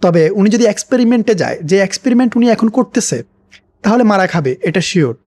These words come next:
আপনারা জাভি আলোনজোকে দেখেন, ওনার এক্সপেরিমেন্ট অনেক আগেই শেষ,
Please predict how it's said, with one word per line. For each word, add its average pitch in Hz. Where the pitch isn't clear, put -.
আপনারা 190
জাভি 196
আলোনজোকে 226
দেখেন, 165
ওনার 233
এক্সপেরিমেন্ট 233
অনেক 208
আগেই 214
শেষ, -